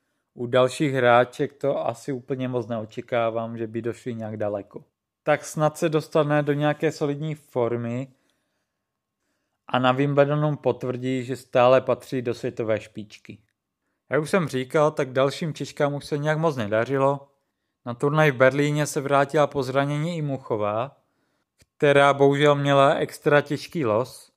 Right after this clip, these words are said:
kdy nastoupila proti pozdější šampionce Jabeur. Prohrála s ní šest tři, šest tři a skončila už v prvním kole.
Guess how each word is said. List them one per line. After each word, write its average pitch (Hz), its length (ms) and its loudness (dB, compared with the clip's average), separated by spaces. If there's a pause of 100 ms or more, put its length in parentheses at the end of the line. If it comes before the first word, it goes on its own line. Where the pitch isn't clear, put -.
(520)
kdy 135 240 -4
nastoupila 135 680 2
proti 139 340 -2
pozdější 135 580 -2
šampionce 135 640 -4
Jabeur. 110 520 0 (1120)
Prohrála 135 560 6
s - 140 -10
ní 131 300 -4
šest 135 320 -4
tři, 131 240 -6
šest 131 280 -6
tři 120 360 -6
a 113 80 -8
skončila 123 480 -6
už 110 80 -8
v - 80 -20
prvním 110 400 -10
kole. 98 340 -6